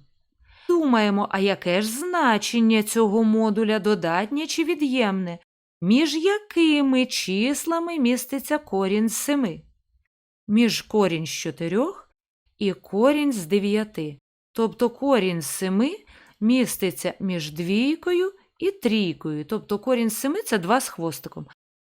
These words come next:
Два з хвостиком — це більше за одиницю. Від більшого числа віднімаємо менше. Результат виразу під знаком модуля буде додатній, а модуль додатнього числа — це сам цей вираз.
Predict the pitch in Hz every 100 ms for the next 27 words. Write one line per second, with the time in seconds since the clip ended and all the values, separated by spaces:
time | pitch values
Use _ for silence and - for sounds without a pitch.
0 | _ 196 240 226 - - 202 269 285 359
1 | 359 359 415 311 247 190 - 208 180 185
2 | 185 190 185 175 - 180 - _ _ _
3 | 254 240 247 285 196 214 185 - - 190
4 | 175 175 190 180 170 160 165 165 170 226
5 | 320 330 330 330 208 240 233 277 262 294
6 | 262 185 - 214 254 269 185 196 220 180
7 | 202 202 170 208 196 190 175 170 160 202
8 | 165 156 151 156 202 277 294 285 - -
9 | - 175 165 165 269 277 330 254 294 285
10 | 285 277 262 262 - 247 262 262 254 -
11 | _ - 294 190 - - - - 196 240
12 | 320 330 - _ _ - - 175 175 196
13 | 196 - _ _ - 156 190 170 147 139
14 | -